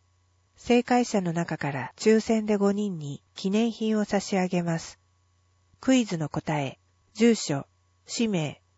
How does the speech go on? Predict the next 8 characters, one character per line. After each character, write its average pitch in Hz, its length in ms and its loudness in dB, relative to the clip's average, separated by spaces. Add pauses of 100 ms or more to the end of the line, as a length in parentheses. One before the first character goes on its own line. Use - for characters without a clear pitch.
(280)
年 208 320 0
齢、 185 340 0 (240)
感 226 280 4
想 202 340 2
を 180 220 2 (140)
は 185 140 -2
が 190 160 2
き - 320 -6